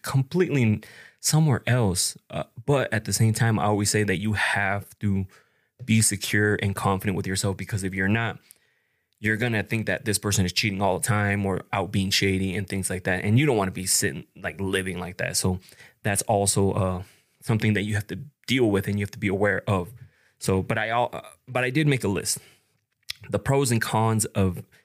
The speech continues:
dating long distance. And we're gonna go through the pros first. So if you wanna listen to the, I mean,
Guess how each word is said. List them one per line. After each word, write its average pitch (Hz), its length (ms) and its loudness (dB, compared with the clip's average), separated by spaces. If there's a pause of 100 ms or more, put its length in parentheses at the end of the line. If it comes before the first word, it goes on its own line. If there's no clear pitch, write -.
(560)
dating 113 360 2
long 98 280 2
distance. - 480 -4
And 123 180 0
we're 135 100 2
gonna 147 120 2
go 147 100 4
through 139 160 2
the 120 80 2
pros 107 440 0
first. 92 300 0
So 101 60 2
if 98 100 2
you 113 80 2
wanna 120 160 2
listen 117 220 0
to - 100 0
the, 110 160 -2
I 110 40 -2
mean, 104 220 2